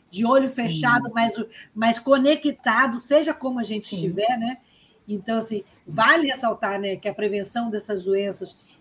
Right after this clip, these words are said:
Speaker 1: que levam à cegueira, desde a catarata, o glaucoma, até a diabetes, que é tão, é, que cada dia a gente vê mais pessoas diabéticas,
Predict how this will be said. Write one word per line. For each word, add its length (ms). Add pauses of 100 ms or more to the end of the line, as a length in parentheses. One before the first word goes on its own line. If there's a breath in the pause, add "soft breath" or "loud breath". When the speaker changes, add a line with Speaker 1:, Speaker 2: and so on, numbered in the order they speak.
Speaker 1:
que 100
levam 300
à 40
cegueira, 520 (440 soft breath)
desde 220
a 60
catarata, 640
o 40
glaucoma, 600
até 220
a 40
diabetes, 600
que 100
é 60
tão, 340 (540 soft breath)
é, 300 (260)
que 100
cada 300
dia 300
a 40
gente 160
vê 160
mais 360
pessoas 420
diabéticas, 680